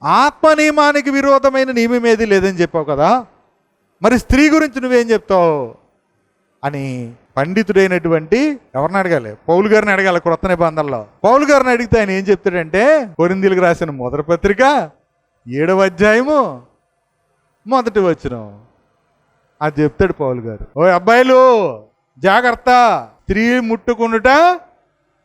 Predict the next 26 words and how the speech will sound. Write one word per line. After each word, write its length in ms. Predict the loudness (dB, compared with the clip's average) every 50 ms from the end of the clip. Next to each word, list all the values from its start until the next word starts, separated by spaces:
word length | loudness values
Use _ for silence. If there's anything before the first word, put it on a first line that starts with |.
| _ _ _ _ _ _ _ _ -2
పురుషుడికి 440 | -2 -2 -2 -4 -6 -8 -8 -2
మేలు, 180 | 0 0 2 2
అసలు 340 | 2 2 2 2 0 -2 -2
ముట్టొద్దురా 540 | -2 -2 -2 0 0 0 0 2 0 0 2
బాబు 280 | 2 2 2 0 0
నువ్వు" 220 | 0 2 2 2 2
అన్నాడు. 300 | 0 -2 -4 -6 -4 -2
సొలొమోనేమో 720 | 0 2 2 2 4 2 2 4 2 2 2 2 2 2
వెయ్యి 280 | 2 2 2 2 2 0
మంది 300 | 0 0 0 0 -2 -2
స్త్రీలను 580 | -2 -2 0 0 0 0 0 0 0 -2 -4 -10 _ _ -8
ముట్టుకున్నాడు. 460 | -8 -8 -4 -4 -2 -2 0 -2 -2
అర్థమైందా? 600 | -4 -6 -8 _ -14 -12 -6 -4 -2 -2 0 0 0
అర్థం 220 | -2 -2 -2 -2
అవ్వలేదా? 420 | 0 0 0 -2 -2 -4 -4 -8 -12 _ _ _
సొలొమోను 720 | 2 2 4 4 4 2 2 2 2 2 2 -2 -4 -10 -16 _ _ _ -2
వెయ్యి 360 | 2 2 4 4 4 2 2
మంది 320 | 2 0 0 0 0 -2 -2
స్త్రీలను 420 | 0 0 0 0 0 0 -2 -2
ముట్టుకున్నాడు. 760 | -2 -4 -8 -8 -6 -6 -6 -6 -4 -4 -2 0 0 0 0
ఆ 220 | -2 -4 -8 -8 -4 -2
పరిస్థితి 420 | -2 0 0 -2 -2 0 0 2
ఎలా 120 | 2 2 0
ఉంటుందో 360 | -2 -2 -2 -2 0 0 0
ఒకసారి 280 | 0 0 0 0 0
ఊహించండి. 580 | -2 -2 -4 -4 -6 -6 -10 -12 -12 -12 -14